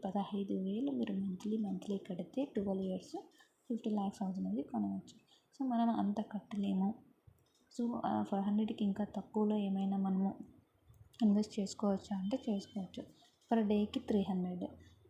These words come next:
per డేకి త్రీ హండ్రెడ్ మీరు సేవ్ చేసుకుంటే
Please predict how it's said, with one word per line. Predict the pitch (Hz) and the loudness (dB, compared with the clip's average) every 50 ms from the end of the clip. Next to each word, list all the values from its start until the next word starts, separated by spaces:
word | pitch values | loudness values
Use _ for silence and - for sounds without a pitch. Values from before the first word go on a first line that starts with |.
| _ _ _ _ _ _ 214 | _ _ _ _ _ _ 2
per | 214 202 196 180 | 2 4 2 2
డేకి | 185 180 190 214 226 - 277 | 2 2 2 2 2 0 -2
త్రీ | - - 247 220 208 202 | 0 2 2 2 2 2
హండ్రెడ్ | 185 190 185 180 180 190 208 208 226 226 | 0 0 -2 0 0 -2 0 2 2 4
మీరు | 220 208 208 208 202 208 220 240 - - - - - - | 4 4 4 2 2 2 2 2 0 -4 -8 -14 -18 -12
సేవ్ | - - 202 196 202 208 - - | -6 -4 -2 0 0 0 0 0
చేసుకుంటే | 202 190 - - - 214 196 185 180 - 226 277 349 - | 0 0 0 -2 -2 -2 -2 -2 0 -2 -2 -2 -2 -4